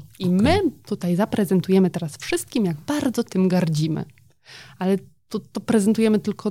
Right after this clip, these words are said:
Speaker 1: to, że mamy z tym jeszcze bardzo duży problem.
Speaker 2: Mhm.
Speaker 1: I potrzebujemy to wyrazić. Bo ja nie potrzebuję kogokolwiek informować o tym, że nie wyznaję takiej czy innej religii,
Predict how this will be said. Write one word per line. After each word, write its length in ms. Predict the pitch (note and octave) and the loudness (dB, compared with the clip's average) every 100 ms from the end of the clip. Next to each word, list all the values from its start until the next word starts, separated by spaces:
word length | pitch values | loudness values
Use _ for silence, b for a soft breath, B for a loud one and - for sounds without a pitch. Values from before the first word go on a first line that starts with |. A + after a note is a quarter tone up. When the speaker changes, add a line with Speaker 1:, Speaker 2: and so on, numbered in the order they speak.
| - - | -8 -4
Speaker 1:
to, 380 | G#3+ G#3 C4 C4 | 2 4 2 0
że 120 | F#3+ | 0
mamy 240 | G3+ G#3 | 2 2
z 40 | G#3 | 2
tym 140 | F#3+ | 0
jeszcze 180 | F#3 F#3 | 0 0
bardzo 260 | F3 E3+ E3+ | -2 -2 -2
duży 200 | E3+ E3+ | -4 -6
problem. 380 | - - - - - - | -8 -10 -12 -18 -12 -6
Speaker 2:
Mhm. 320 | E2+ D#2+ F#2+ B - | 0 2 2 B -6
Speaker 1:
I 80 | - | -4
potrzebujemy 580 | G#3 - F3 F#3 D#3 | -2 -2 0 2 0
to 100 | E3 E3+ | -4 -10
wyrazić. 540 | E3+ - D3+ - - - _ B B B B - | -10 -10 -12 -14 -18 -20 _ B B B B -2
Bo 200 | D#3 F#3+ | 2 4
ja 380 | G#3 A#3 B3 B3+ | 4 4 2 2
nie 280 | B3 B3 B3 - _ | 2 2 0 -10 _
potrzebuję 880 | A#3 - - G3+ A#3 F3 E3 E3 E3 - _ _ - | -10 -6 -4 0 2 4 2 0 -2 -8 _ _ -4
kogokolwiek 520 | G3 F#3 F#3+ F3+ F#3 | 0 2 0 0 -2
informować 440 | F3 F3+ F3 F3 | -2 0 0 -2
o 160 | - F#3 | -4 -6
tym, 400 | - F#3 F#3 F3+ - | -2 0 2 2 -2
że 420 | D#3 F3+ F3 F3+ | -4 0 0 2
nie 160 | F#3 | 2
wyznaję 360 | F3 E3+ F3 E3+ | 2 2 2 0
takiej 280 | F3 D#3 E3+ | -4 -4 -4
czy 120 | F#3 | 0
innej 280 | E3+ E3+ E3 | 0 0 0
religii, 460 | E3 D#3+ E3 B3 | -2 -2 -2 -4